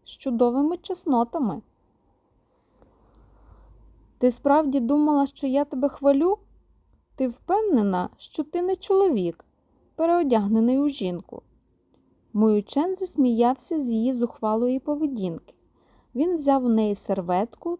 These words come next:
та витер кілька масляних плям з її обличчя. «Мужні жінки вірні собі. Усі дівчата,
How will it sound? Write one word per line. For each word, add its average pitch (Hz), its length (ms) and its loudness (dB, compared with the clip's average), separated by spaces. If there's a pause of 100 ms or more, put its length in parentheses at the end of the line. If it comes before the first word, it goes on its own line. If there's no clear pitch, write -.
та 240 100 -4
витер 240 360 -2 (140)
кілька 269 400 -6 (180)
масляних 220 640 0 (280)
плям 220 300 0
з 247 80 -4
її 208 320 0
обличчя. 202 540 -6 (1300)
«Мужні 269 540 4
жінки 269 680 0 (240)
вірні 311 420 -2
собі. 233 580 -4 (540)
Усі 254 280 -2
дівчата, 269 800 -4